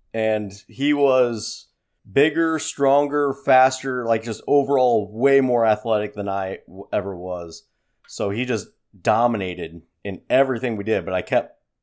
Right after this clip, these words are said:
playing and playing to where he would beat me, but it would be close most of the time, somehow. But then that actually ended up going to when we would play in groups with more people,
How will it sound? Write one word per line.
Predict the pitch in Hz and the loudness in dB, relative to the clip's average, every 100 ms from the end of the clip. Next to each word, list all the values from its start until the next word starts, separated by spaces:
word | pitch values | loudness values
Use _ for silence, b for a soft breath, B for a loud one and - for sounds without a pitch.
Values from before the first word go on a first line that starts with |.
| - | -4
playing | 131 131 | -2 0
and | 117 101 | -2 -2
playing | 127 123 | -2 -2
to | 117 | -4
where | 113 113 107 104 b b b b _ | -2 0 0 -2 b b b b _
he | 143 147 | -2 0
would | 117 104 | 0 0
beat | 165 151 | -4 -2
me, | 120 101 | -2 -4
but | 92 110 | -2 -2
it | 120 | 0
would | 117 107 | -4 -4
be | 117 | -6
close | 98 - 123 120 82 - - - _ _ _ _ | -8 -14 -6 -4 -4 -8 -14 -16 _ _ _ _
most | 117 110 95 104 | -2 0 0 -6
of | |
the | 92 | -12
time, | - 92 82 82 80 _ _ _ | -8 -8 -8 -14 -20 _ _ _
somehow. | - 131 104 92 80 - _ _ _ _ | 0 2 2 -2 -6 -12 _ _ _ _
But | 113 120 | -4 0
then | 139 135 117 | 2 2 2
that | 131 156 | 4 6
actually | 131 123 - 120 | 6 4 0 -4
ended | 120 117 | -2 0
up | 117 117 | -2 2
going | 123 120 | 2 2
to | 120 | -2
when | 120 117 113 | -4 -4 -2
we | 117 | -4
would | 107 | -4
play | - 120 113 107 107 _ _ _ _ | -2 0 2 -2 -6 _ _ _ _
in | 110 95 | -6 -6
groups | 113 123 180 131 - - - - _ - | -6 -2 0 0 -2 -12 -14 -16 _ -6
with | 113 107 | -4 -4
more | 117 107 | -2 -2
people, | - 185 196 120 110 104 - | -4 -10 -6 -4 -2 -4 -8